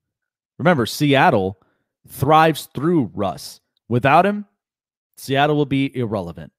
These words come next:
That's just my personal opinion too. They would be irrelevant. But that's why I'm saying people should not roll their eyes at the Rams in the N F C. I feel like this team has completed their offense,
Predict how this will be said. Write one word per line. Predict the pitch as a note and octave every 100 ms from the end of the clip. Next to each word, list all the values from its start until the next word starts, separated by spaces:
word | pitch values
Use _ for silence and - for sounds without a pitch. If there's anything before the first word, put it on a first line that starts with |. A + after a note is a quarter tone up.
| _ _ _ _ _ _ _ _
That's | A2 - -
just | E3 -
my | E3+ D#3+
personal | F3+ E3+ F3 E3
opinion | D#3 F3 D#3+
too. | F3+ D#3 E2 _ _ _ _ _ _ _ _ _ -
They | B2+
would | A2
be | B2+ B2+
irrelevant. | A2 G#2 E2 D#2
But | B2 A2+ _ _ _ _ _ _ _ _ _ _ -
that's | F#3
why | G#3 F#3+
I'm | E3+
saying | D#3 G#2+ G2+ - _ -
people | F3 F3 F#3
should | - D3 B2+
not | A#2+ C#3 C#3 C3
roll | C3
their | C#3 D3
eyes | B2 A2 A2
at | A2+
the | A#2
Rams | A2 A2 G#2+ G2+ -
in | - B2+
the | B2
N | A2 A2
F | A2
C. | - B1+ G2+ _ _ _ _ _ _ _ -
I | C3+
feel | C#3+ E3+
like | D3+ C3
this | C#3+ -
team | D#3+ D3 C3+
has | B2+ -
completed | - A2 - E3+ F3 F3+ F3 - _ _ -
their | G#2+ -
offense, | C#3+ D#3 - E3 D#3+ - -